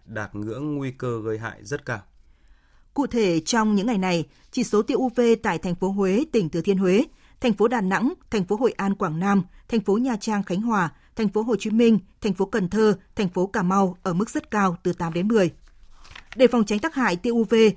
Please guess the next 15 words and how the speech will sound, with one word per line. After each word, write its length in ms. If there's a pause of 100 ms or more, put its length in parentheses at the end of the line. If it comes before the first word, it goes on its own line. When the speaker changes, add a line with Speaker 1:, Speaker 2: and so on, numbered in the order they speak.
(200)
Speaker 2:
các 120
chuyên 140
gia 140
y 140
tế 200
khuyến 300
cáo 220
người 180
dân 260 (260)
cần 140
mặc 200
quần 140
áo 220
bảo 160
hộ, 320